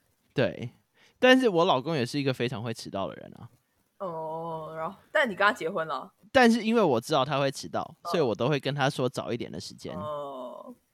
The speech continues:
Speaker 1: 就是我觉得，如果是一个惯性迟到的人，
Speaker 2: 嗯。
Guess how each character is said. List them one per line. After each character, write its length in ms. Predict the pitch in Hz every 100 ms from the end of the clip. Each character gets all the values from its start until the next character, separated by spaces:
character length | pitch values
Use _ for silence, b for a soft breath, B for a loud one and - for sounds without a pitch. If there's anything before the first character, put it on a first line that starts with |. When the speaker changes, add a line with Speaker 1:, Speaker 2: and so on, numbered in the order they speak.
| _ _ -
Speaker 1:
就 140 | 233
是 120 | 262
我 160 | 226 143
觉 200 | 170 185
得， 220 | 170 110 185
如 100 | 233
果 100 | 180
是 160 | -
一 40 | 196
个 140 | 160
惯 280 | - 190 151
性 220 | - 143
迟 180 | - 104
到 200 | 123 113
的 80 | 78
人， 140 | 65
Speaker 2:
嗯。 200 | 214 170